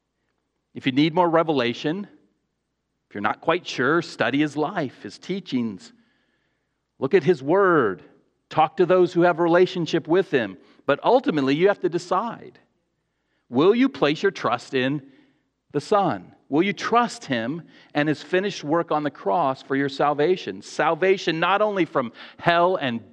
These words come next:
eternal death, but salvation to eternal life in relationship with the Father.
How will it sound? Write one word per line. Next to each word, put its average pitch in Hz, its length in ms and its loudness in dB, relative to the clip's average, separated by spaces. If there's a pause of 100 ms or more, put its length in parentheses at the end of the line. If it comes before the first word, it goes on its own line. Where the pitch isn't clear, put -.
(160)
eternal 143 400 -4
death, 160 460 0 (220)
but 160 140 -2
salvation 185 640 2
to 240 300 0
eternal 220 480 -2
life 180 500 -2 (760)
in 165 140 0
relationship 170 840 2
with 143 160 0
the 139 80 0
Father. 180 680 0